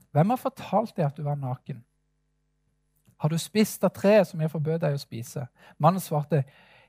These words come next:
"Kvinnen som du ga meg, som jeg var sammen med, hun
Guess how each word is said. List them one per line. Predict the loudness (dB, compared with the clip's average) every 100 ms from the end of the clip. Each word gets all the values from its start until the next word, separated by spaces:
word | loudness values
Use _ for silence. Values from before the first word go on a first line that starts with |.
| -8
"Kvinnen | 2 2 4 0 -4
som | -6
du | -6 -4
ga | 2 4 4
meg, | 4 0 0 -8 _ _ _ _ -6
som | 2
jeg | 4
var | 4
sammen | 4 4 4 0
med, | 0 -2 -6 _ _ _ _ -2
hun | 0 0